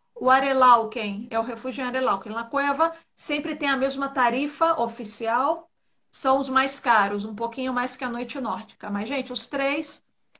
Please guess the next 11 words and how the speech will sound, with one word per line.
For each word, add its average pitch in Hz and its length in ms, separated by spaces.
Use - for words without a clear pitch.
são 285 440
muito 269 460
ex-, 285 260
são 247 360
excelentes. 254 1120
Vale 311 300
a 277 100
pena? 277 320
É 262 60
caro? 254 520
É. 202 320